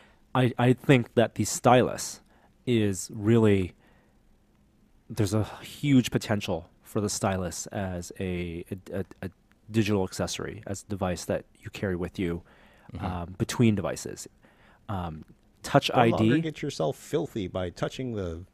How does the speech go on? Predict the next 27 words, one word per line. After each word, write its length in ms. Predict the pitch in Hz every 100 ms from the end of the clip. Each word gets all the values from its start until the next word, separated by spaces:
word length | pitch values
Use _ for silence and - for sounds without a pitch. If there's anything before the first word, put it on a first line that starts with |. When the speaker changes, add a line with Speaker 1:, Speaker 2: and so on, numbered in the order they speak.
| _ - -
Speaker 1:
Well, 220 | 185 214
Speaker 3:
screen 300 | 202 160 160
at 80 | 147
the 80 | 123
Home 220 | 139 160
Depot. 400 | 147 139 104 82
Speaker 1:
No, 100 | 185
no, 120 | 233
Speaker 2:
Oh, 20 | -
you 160 | -
Speaker 1:
I, 40 | -
Speaker 2:
mean 100 | 185
Speaker 1:
no. 40 |
Speaker 2:
like 160 | 139 139
a 140 | 107
key, 500 | - 151 156 95 113 -
so 220 | 139 117
it 20 |
would 100 | 110
actually 300 | 113 - 113
have 160 | 110 101
your 80 |
identity 400 | 87 87 107 131
on 100 | 143
it? 60 | 160
Speaker 1:
I 80 | 135
think 320 | - 156